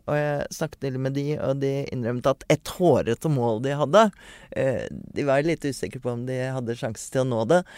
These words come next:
men det var å slå all time high, som var selvfølgelig i det herrens året nitten nittitre, som var E U-valget, og da fikk Senterpartiet seksten komma syv prosent,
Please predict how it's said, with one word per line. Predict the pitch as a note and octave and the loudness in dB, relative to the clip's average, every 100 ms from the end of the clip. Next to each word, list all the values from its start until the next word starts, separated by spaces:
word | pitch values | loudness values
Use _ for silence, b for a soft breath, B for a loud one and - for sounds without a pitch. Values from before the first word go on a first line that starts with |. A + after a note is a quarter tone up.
| B - | B -4
men | C#3+ C#3 | -2 2
det | C#3+ D3 | 4 4
var | A2+ | 4
å | B2+ - | 2 -2
slå | - - B2+ B2+ C#3+ C#3+ C3 _ _ - | -2 2 4 8 6 4 0 _ _ 4
all | B2 C3+ | 6 6
time | C#3 C3 A#2 A#2+ | 4 0 0 0
high, | B2 B2 C#3+ C3 | 0 2 2 0
som | - B2+ A#2+ | -4 -4 0
var | A2 G#2+ | 0 -2
selvfølgelig | - A#2+ A#2 F#2+ A#2 A#2+ - | -4 -6 -8 -6 -4 -4 -4
i | G2+ G#2+ A2+ | -6 -4 -4
det | G#2+ A2 | -4 -4
herrens | A#2+ G2+ G2+ - | -4 -4 -4 -4
året | F#2+ G2+ | -4 -2
nitten | B2 A#2+ G#2 G2+ | -4 -6 -8 -8
nittitre, | G#2 A2+ - C3 C3+ B2 | -6 -8 -4 -2 -2 -2
som | A2+ G#2+ | -4 -2
var | A2 - | -4 -2
E | D3 C3+ G#2+ G#2+ | 2 4 2 0
U-valget, | G#2 A#2 A#2+ F3 E3 b b b | 0 0 2 4 4 b b b
og | - | 0
da | C3+ C3 | 2 2
fikk | - C3 - | 0 -4 -2
Senterpartiet | - G#2+ - A2+ A2+ B2+ C3 b b b - | -4 -4 -4 -6 -2 -2 -2 b b b -10
seksten | - - E3+ G#2+ - G#2+ | -2 2 2 2 -4 -6
komma | A2 A#2+ B2+ C3 b b b b b | -4 -2 0 -2 b b b b b
syv | - - F3+ A3 - - _ _ _ _ - | -4 0 2 2 -2 -14 _ _ _ _ -4
prosent, | E3 G3 A#3+ - - | 2 4 2 -2 -12